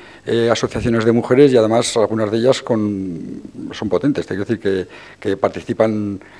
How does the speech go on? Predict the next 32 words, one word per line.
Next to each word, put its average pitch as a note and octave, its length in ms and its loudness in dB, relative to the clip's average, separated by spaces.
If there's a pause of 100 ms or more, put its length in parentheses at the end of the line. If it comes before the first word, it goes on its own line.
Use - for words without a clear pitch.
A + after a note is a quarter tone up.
(120)
eh, G2+ 240 -4
cuando G#2 220 -2
se G2+ 260 -2
les G2 140 0
requiere, G#2+ 460 0
participan G#2 800 -2
muy A2 100 0
activamente, G2 480 -2
¿no? F#2+ 160 -6 (420)
Entonces, A2 560 2 (260)
eh, A2 220 8
aprovechando, A#2+ 960 6 (320)
eh, A#2+ 460 4
ese B2 160 0
tipo A#2+ 320 4
de, A#2+ 720 6
de A#2 180 0
asociaciones, C3 800 2 (1040)
eh, - 160 -10
pues, - 360 -6 (120)
mm, G2 260 -8
podemos G#2+ 380 0
llevar A#2+ 200 6
a A2 80 6
cabo G#2+ 260 4
este G#2 180 -2
tipo G2+ 200 -2
de F#2+ 60 4
actividades. G#2+ 440 -2
Si - 80 -6
no G2+ 160 -4
fuera A2+ 560 0